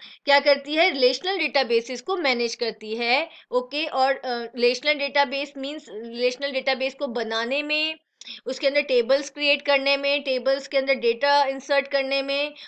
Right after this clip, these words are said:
ओके? How you will, अ, अ, अ, और डेटा को एक्सेस करने में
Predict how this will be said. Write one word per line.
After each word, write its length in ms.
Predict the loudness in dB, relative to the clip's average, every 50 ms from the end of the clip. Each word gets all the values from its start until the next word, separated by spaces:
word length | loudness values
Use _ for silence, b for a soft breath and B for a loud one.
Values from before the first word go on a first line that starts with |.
| B -2
ओके? 420 | -2 -2 -2 -2 -4 -2 -2 -4
How 400 | -6 -10 -16 -8 _ 2 4 4 4
you 160 | 2 -2 -6
will, 360 | -8 -8 -6 -8 -8 -6 -6
अ, 40 | -4
अ, 340 | -4 -2 -4 -4 -6 -6 -8
अ, 40 |
और 380 | -6 -6 -4 -2 -2 -4 -4 -6 _ _ 2
डेटा 280 | 4 4 4 4 2 2
को 100 | 0 -2 -4 -4
एक्सेस 320 | -4 -4 -2 -4 -4 -4 -2
करने 320 | -2 -2 0 2 0 -2
में 300 | 0 0 -2 -2 -4 -6